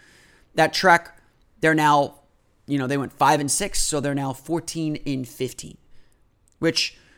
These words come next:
all things considered, with that he-, road heavy of a schedule, you have to feel pretty good about. But really, maybe we narrowed the focus too much, because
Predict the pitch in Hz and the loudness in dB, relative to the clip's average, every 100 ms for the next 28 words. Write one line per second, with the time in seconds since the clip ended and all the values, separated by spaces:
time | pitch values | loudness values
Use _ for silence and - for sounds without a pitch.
0 | _ _ 226 254 262 214 - 196 208 196 | _ _ 6 6 2 -2 -2 -2 0 2
1 | 190 165 160 147 170 - - - - 151 | 0 -2 -4 6 6 6 -4 -18 -14 -2
2 | 151 180 185 160 190 185 170 160 156 147 | 6 8 8 4 4 4 2 -2 -2 -2
3 | - 170 175 175 175 156 - _ _ _ | -2 0 0 0 -2 -2 -8 _ _ _
4 | _ _ - 285 - 269 247 226 180 190 | _ _ 6 6 6 0 -2 -4 0 0
5 | 143 - _ _ _ _ _ _ _ _ | -2 -10 _ _ _ _ _ _ _ _
6 | _ _ _ _ _ _ _ _ 165 - | _ _ _ _ _ _ _ _ -8 2
7 | 233 196 247 320 294 226 - _ _ _ | 4 4 4 6 6 4 -2 _ _ _
8 | _ _ _ 202 226 233 190 202 190 - | _ _ _ -4 -2 -2 -4 -4 -6 -10
9 | _ - 160 190 190 160 156 - 170 - | _ -2 2 4 4 2 -4 0 -2 0
10 | 139 - - 139 123 110 - - 135 | -10 -10 -10 -8 -8 -12 -12 -8 -10